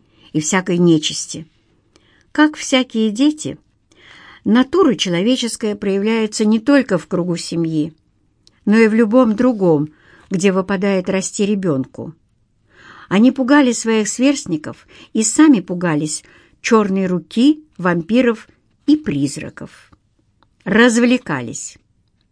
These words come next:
Но столкнуться нос к носу с представителями тёмных сил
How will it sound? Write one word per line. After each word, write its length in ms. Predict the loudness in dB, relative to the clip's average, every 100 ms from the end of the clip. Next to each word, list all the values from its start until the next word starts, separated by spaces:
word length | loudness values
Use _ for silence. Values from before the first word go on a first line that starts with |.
| _ -20 -10
Но 180 | -2 -2
столкнуться 760 | -2 -4 -6 -2 0 0 -2 -6
нос 280 | -4 -4 -8
к 120 | -4
носу 340 | -2 -2 -6
с 100 | -10
представителями 920 | -8 -10 -8 -8 -6 -8 -8 -6 -6 -6
тёмных 500 | -6 -4 -4 -6 -10
сил 340 | -8 -6 -6